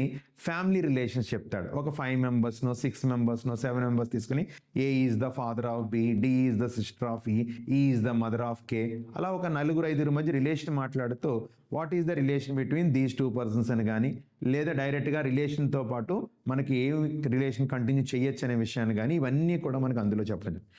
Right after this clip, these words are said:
దీంట్లోనే ఇంకొక కాన్సెప్ట్ అంటే కోడెడ్ రిలేషన్స్ అంటాం. అంటే సింబల్స్ యూజ్ చేసి రిలేషన్. పైన మనకి కొన్ని ఈక్వేషన్స్ ఇస్తాడు. A plus B means A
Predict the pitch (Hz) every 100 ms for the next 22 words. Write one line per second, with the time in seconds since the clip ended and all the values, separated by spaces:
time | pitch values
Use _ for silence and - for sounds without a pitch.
0 | - - 107 127 196 185 202 170 170 196
1 | 190 165 151 147 147 147 147 185 208 180
2 | 139 131 120 117 107 87 - 127 151 127
3 | 120 117 - - - 208 220 240 247 -
4 | 165 147 156 156 131 110 101 - 92 95
5 | - 196 208 202 190 180 170 156 160 185
6 | 156 151 117 110 101 87 - _ _ 131
7 | 156 180 - 175 156 147 147 156 151 156
8 | 156 151 143